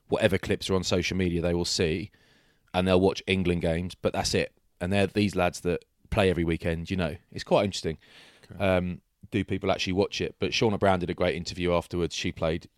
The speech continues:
Speaker 1: She is some player. She's blooming good. This
Speaker 2: Sometime
Speaker 1: weekend,
Speaker 2: you, what game you doing this weekend?
Speaker 1: Gloucester, Bath, and then up to Saints on Sunday.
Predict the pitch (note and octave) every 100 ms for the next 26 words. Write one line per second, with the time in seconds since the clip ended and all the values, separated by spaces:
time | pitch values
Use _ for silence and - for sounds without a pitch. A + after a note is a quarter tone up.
0 | _ - F#2 D#2+ F2+ D#2+ - E2 D2+ -
1 | - F#2 D#2+ D2 C#2 - _ - - D#3+
2 | C#3+ D3+ C#3 C#3 C3+ B2 C3+ B2+ A#2+ G#2+
3 | G2 F#2 - G2 F#2+ E2+ A#2+ A2 - G2
4 | G2+ F#2 E2 - G2+ G2 G2+ G2 G2 F#2
5 | - E2+ F2 E2+ E2+